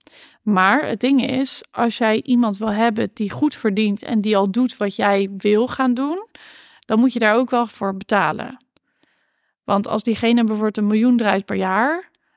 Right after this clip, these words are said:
dan zal je niet wegkomen met vijfduizend euro.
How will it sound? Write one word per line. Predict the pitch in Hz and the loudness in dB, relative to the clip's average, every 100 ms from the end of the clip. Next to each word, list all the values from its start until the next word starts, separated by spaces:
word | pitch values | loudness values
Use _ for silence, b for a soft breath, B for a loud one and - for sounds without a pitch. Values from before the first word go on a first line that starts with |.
| _ | _
dan | 170 190 | -4 0
zal | 208 | 0
je | 208 214 | 2 4
niet | 254 | 2
wegkomen | 247 240 - 226 226 214 | 2 -2 0 0 2 2
met | 208 | 0
vijfduizend | - 208 208 220 202 - | -2 -4 -2 -6 -8 -8
euro. | - - | -8 -8